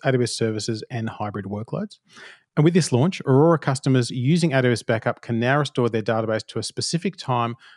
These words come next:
directly from their A W S Backup console or the A P I or the C L I.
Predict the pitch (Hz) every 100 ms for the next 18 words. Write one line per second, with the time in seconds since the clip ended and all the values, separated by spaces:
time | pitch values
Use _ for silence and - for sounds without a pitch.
0 | _ - 120 135 143 131 - 185 151 135
1 | 185 - 123 - 123 123 117 110 120 127
2 | - 113 - 165 190 - 117 120 156 123
3 | 104 101 104 95 - 113 123 - 196 254
4 | -